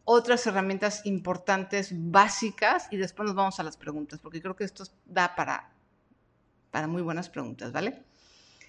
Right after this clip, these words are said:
Vamos a necesitar también páginas de aterrizaje, o lo que en inglés se llama landing pages. Estas páginas son a donde va a llegar nuestras personas. Así, por ejemplo, la página del formulario es una página de aterrizaje.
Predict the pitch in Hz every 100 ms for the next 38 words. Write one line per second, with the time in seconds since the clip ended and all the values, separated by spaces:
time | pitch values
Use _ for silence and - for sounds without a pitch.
0 | _ 240 359 440 466 339 269 262 262 254
1 | 226 214 240 - - 226 233 233 202 180
2 | 160 156 156 156 233 277 - 185 180 180
3 | 180 175 190 190 190 190 - 185 185 190
4 | 180 170 165 160 131 - 233 - - _
5 | _ _ _ 262 269 320 320 269 269 254
6 | 254 240 - 190 208 214 208 233 226 233
7 | 233 220 - 175 185 139 131 - 190 -
8 | 214 233 247 233 202 269 381 311 233 208
9 | 185 180 180 277 539 _ _ _ _ -
10 | _ _ - 196 190 - 165 165 190 156
11 | 143 147 143 - 131 -